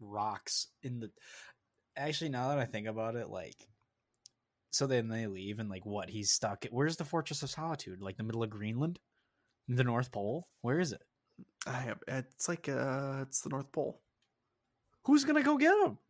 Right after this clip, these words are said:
Speaker 1: They destroyed the Zeta Tube. <laughs>
Speaker 2: Yeah, who, the Flash, maybe. I don't know.
Speaker 1: The Flash is, dude, you know who should get him? The Kid Flash.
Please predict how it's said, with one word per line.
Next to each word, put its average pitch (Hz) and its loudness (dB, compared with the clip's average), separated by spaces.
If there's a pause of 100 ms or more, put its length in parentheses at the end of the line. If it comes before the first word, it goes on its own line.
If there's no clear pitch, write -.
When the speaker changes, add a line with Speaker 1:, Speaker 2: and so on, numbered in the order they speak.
(380)
Speaker 1:
They 285 4
destroyed 311 6
the 311 6
Zeta 440 8
Tube. 151 6 (300)
<laughs> - -8 (1000)
Speaker 2:
Yeah, 71 -2
who, 123 -6
the 117 -6
Flash, - -6
maybe. 127 -4
I 82 -2
don't 50 -8
know. 65 -6 (120)
Speaker 1:
The 294 0
Flash 330 0
is, 269 -2 (300)
dude, 113 -4
you 101 -8
know 104 -4
who 98 -6
should 104 -8
get 120 -4
him? 147 -6 (520)
The - -12
Kid 98 -2
Flash. - -4